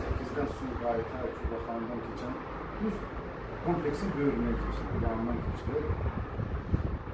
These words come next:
Sürətli qatır. On dəqiqə iyirmi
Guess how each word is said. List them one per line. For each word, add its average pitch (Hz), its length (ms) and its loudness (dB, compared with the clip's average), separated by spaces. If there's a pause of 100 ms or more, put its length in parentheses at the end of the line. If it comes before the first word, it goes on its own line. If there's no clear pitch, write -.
(200)
Sürətli - 400 -4
qatır. - 320 0 (920)
On - 140 8
dəqiqə 147 200 6
iyirmi 170 240 2